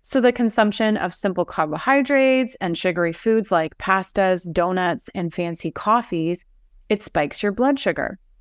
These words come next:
And this results in the release of insulin, which then leads to a blood sugar spike and a significant drop in blood sugar.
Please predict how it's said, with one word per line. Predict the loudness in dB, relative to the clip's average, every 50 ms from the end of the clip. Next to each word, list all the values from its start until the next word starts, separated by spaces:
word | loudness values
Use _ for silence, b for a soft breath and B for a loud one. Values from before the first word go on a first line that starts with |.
| _ _ -4
And | 0 2 4 4
this | 4 4 4 2 2
results | 0 0 2 4 4 6 6 4 2 -2 -4
in | -2 0
the | 0 0
release | 0 0 0 0 -2 -2 -2
of | -4 -4 -2 -4
insulin, | -2 -2 -2 -2 -2 -2 0 2 2 2 4 2 2 0 _ _ _ _ _ _ _ _ -4
which | 0 2 2 2 2 -2 -4 -4
then | -4 -4 -4 0 2 2 4 4 4 2 2 2 0 0 -4
leads | -6 -6 -4 -2 0 0 0 0 0 -2 -4 -10 -18 _
to | -10 -6 -2 0 2 2 2 0 -2 -2
a | -2 -4 -2 -4
blood | -4 -2 -2 -2 0 -2 -2
sugar | -2 -2 -2 0 0 -2 -4
spike | -6 -4 -2 -2 0 2 2 0 0 -2 -4 -16 _ _ -20 -20 -20 _ _ -4
and | -2 0 2 2 2 2 2 0 -2
a | -4 -6 -6
significant | -2 -4 -4 -4 -2 -2 -2 -2 -2 -2 -4 -4 0 2 2 2 2 0 -2 -4 _ -14
drop | -6 -2 0 0 0 0 -2 -4
in | -6 -6 -2
blood | 2 2 2 2 2
sugar. | 0 -2 -2 -2 -2 -4 -6 -6 -8